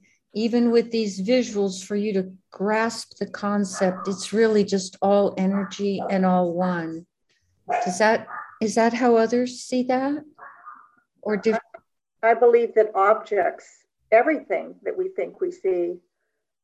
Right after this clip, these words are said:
Speaker 2: um, actually is the same energy that we ourselves are.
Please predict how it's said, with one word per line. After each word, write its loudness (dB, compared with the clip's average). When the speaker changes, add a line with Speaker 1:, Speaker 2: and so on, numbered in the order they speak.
Speaker 2:
um, -2
actually 0
is 4
the -2
same 0
energy -2
that -6
we -4
ourselves -2
are. -6